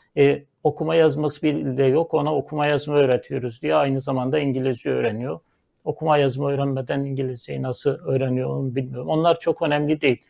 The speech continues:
Önemli olan devlet Kasım, otuz Kasım iki bin yirmide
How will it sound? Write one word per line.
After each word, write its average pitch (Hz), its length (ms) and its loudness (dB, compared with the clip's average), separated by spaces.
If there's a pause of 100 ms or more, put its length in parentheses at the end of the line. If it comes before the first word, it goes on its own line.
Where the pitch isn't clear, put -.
(280)
Önemli 180 360 2
olan 160 380 4
devlet 151 420 4 (460)
Kasım, 165 480 0 (300)
otuz 180 300 -2
Kasım 143 360 0
iki - 260 -2
bin 131 220 0
yirmide 156 560 2